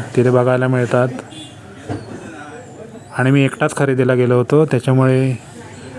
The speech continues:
मला व्हिडिओ आणि माल काढणं हे एकाच वेळेला जमलं नाही. मला जसं जमलं तेवढं मी काढलं आहे. आणि हा जो व्हि-, इकडचा जो व्हिडिओ काढतो आहे मी माझ्या दुकानातून काढतो आहे.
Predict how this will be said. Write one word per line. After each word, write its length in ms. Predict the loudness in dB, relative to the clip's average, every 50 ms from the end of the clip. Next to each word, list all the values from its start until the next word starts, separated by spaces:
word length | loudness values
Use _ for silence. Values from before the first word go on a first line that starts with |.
| -18 -12 -6 -2
मला 180 | 0 2 2
व्हिडिओ 420 | 2 4 2 4 4 4 4 4 4
आणि 260 | 2 2 0 0 0
माल 260 | -2 -2 -2 -2 -2
काढणं 360 | 0 0 0 0 0 0 0
हे 140 | 0 0 -2 -2 -2
एकाच 240 | 0 0 -2 0 2
वेळेला 240 | 2 2 4 4 2
जमलं 380 | 2 2 0 0 0 2 2
नाही. 200 | 2 2 2 0 -2 -2 -4 -4 0
मला 220 | 0 2 2 2
जसं 240 | 2 0 0 0 0
जमलं 280 | 2 2 2 4 2 4 4
तेवढं 220 | 2 2 2 0
मी 60 | 0 0
काढलं 340 | 0 0 0 2 2 0
आहे. 120 | 0 0 -2 -4 -6 -8 -10 -8 -8 -10 -10 -10 -12 -12 -12 -12 -12 -12 -12 -14 -14 -14 -14 -14 -16 -10 -4 -2
आणि 440 | 0 2 2 2 2 2 0 -2 -4 -8 -12 -18 -18 -18 -18 -16
हा 240 | -8 -2 0 0 2
जो 140 | 2 2 2
व्हि-, 440 | 2 2 2 2 0 0 0 0 -2
इकडचा 440 | -2 0 0 0 0 0 0 0 2
जो 120 | 2 4
व्हिडिओ 220 | 4 4 4 4 4
काढतो 220 | 2 2 2 2
आहे 100 | 2 2
मी 80 | 2 2
माझ्या 200 | 4 4 2 4
दुकानातून 460 | 2 2 2 2 0 2 2 0 0
काढतो 340 | 0 0 0 -2 0 0 0
आहे. 140 | 0 0 0